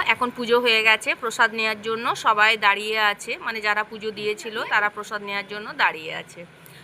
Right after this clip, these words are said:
তো আমাদের এইখানের দুর্গা পুজোর প্যান্ডেল, পুজো, প্রতিমা, সন্ধি পুজো সবই তোমাদের সঙ্গে শেয়ার করলাম। ভিডিওটা কেমন লাগলো সবাই একটু কমেন্টসের মাধ্যমে জানিও। ভালো লাগলে অবশ্যই একটা লাইক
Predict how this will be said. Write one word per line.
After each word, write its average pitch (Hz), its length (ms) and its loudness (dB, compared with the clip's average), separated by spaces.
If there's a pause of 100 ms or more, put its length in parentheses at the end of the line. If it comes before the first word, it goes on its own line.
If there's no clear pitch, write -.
(120)
তো - 80 -4
আমাদের 240 440 6
এইখানের 233 580 -2 (400)
দুর্গা 233 320 -4
পুজোর 240 420 -6 (140)
প্যান্ডেল, 214 500 0 (160)
পুজো, 226 320 -10 (180)
প্রতিমা, 220 500 -4 (280)
সন্ধি 233 340 -10
পুজো 226 360 -12
সবই 233 340 -4
তোমাদের 220 440 -8
সঙ্গে 226 240 -8
শেয়ার 214 360 -2
করলাম। 220 360 -4 (460)
ভিডিওটা 240 420 -2
কেমন 226 300 -2 (140)
লাগলো 220 340 -2
সবাই 220 300 -2
একটু 214 200 -10
কমেন্টসের 214 500 -6
মাধ্যমে 226 460 -4
জানিও। 214 460 -2
ভালো 208 300 -2
লাগলে 214 340 -4 (120)
অবশ্যই 208 640 -8
একটা 214 240 -6
লাইক 202 300 -4